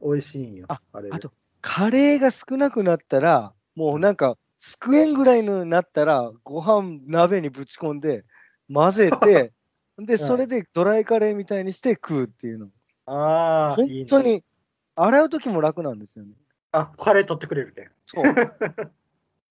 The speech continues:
Speaker 2: 本当に何も、何も残ってないみたいな状態、鍋の中。
Speaker 1: あー。
Speaker 2: 綺麗に食い切ったっていう感じ。
Speaker 1: あ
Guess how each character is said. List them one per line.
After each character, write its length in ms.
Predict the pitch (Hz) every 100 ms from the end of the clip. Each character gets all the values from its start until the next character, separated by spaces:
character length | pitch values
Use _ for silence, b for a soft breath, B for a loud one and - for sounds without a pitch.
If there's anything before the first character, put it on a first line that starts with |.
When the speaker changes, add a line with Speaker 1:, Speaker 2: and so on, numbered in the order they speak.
| -
Speaker 2:
本 200 | 214 247
当 180 | - 262
に 100 | 220
何 220 | 208 240
も、 100 | 220
何 300 | 156 147 190
も 160 | 240 247
残 240 | 240 262
っ 40 | 233
て 180 | 226
な 80 | 233
い 80 | 190
み 100 | 147
た 100 | 147
い 60 | 156
な 120 | 160
状 160 | 147 151
態、 200 | 160 131
鍋 280 | 135 131
の 60 | 131
中。 300 | 127 - 131 _ _ -
Speaker 1:
あ 580 | 147 151 151 143 131 120
ー。 120 | 113
Speaker 2:
綺 60 | 151
麗 280 | 175 156 156
に 160 | 143 - _ _
食 160 | - 165
い 40 | 143
切 100 | -
っ 60 | _
た 140 | 139 127
っ 20 |
て 160 | _ 123
い 80 |
う 40 | 110
感 180 | 110 104
じ。 100 | _ _ _ _ _ _ _ _ -
Speaker 1:
あ 1000 | 98 101 101 101 104 104 101 98 95